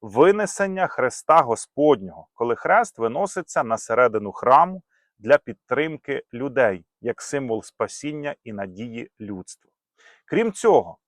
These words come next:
цього дня також освячуються традиційно мед, мак та цілющі трави. А ще цього дня відзначається і вшановується пам'ять святих мучеників Макавейських,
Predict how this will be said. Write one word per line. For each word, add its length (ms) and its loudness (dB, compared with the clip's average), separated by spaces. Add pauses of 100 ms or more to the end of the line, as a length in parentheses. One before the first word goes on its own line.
(120)
цього 280 -4
дня 280 4
також 400 -4
освячуються 800 -2
традиційно 680 -6
мед, 400 4 (460)
мак 500 4 (380)
та 240 8
цілющі 800 -8 (200)
трави. 380 4 (340)
А 100 -6
ще 260 -2
цього 300 -2
дня 420 6
відзначається 1000 2
і 80 -6
вшановується 800 -4
пам'ять 600 4
святих 680 -4 (240)
мучеників 680 -8
Макавейських, 1000 0